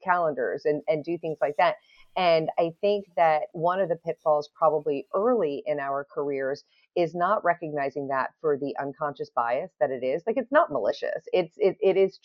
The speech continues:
truly, in most cases, unconscious bias, right? But if, if we don't recognize unconscious bias when it's happening and stand up and be like, and, and,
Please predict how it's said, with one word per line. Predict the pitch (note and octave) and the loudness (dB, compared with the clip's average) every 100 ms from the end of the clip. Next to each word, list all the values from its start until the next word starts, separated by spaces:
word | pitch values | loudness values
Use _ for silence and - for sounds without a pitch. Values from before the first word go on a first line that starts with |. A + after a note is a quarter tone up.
| - | -8
truly, | A#3+ B3 G#3+ E3 D#3 D3+ | -4 0 0 0 0 -2
in | F3 F3+ | -2 0
most | D#3 D3 _ | -2 -2 _
cases, | D#3 D#3 B2+ A2+ - _ | -8 -6 -4 -4 -6 _
unconscious | E3 D#3 - C#3+ C#3+ D3 - | 0 0 -4 -8 -8 -14 -8
bias, | - - - _ _ _ _ _ | -6 -6 -8 _ _ _ _ _
right? | F3 E3+ F3+ E3+ | 6 6 4 4
But | F3 D#3 - | 4 4 2
if, | F#3 F3+ | 0 0
if | F3+ F#3 F3 | -2 -2 0
we | E3+ | 0
don't | D3+ F#3+ A3 | 4 4 4
recognize | D3+ D3+ D3+ E3+ F3 E3+ E3+ | 2 0 0 -8 -6 -4 -4
unconscious | - D3+ D3+ C#3 C#3+ - | -4 -6 -6 -8 -6 -2
bias | C#3 C#3+ - | 0 -2 -4
when | C3+ | -6
it's | C3 | -6
happening | - C3 D3 D3 D3+ | -4 -4 -2 -2 0
and | - C#3+ | -2 -6
stand | - C#3 C#3 | -4 -4 0
up | C#3 C#3 | -2 -2
and | C3+ | -4
be | C3+ | -2
like, | C3+ B2 - | 0 0 0
and, | D3+ C3+ - D3 | 0 0 0 0
and, | C3 | 0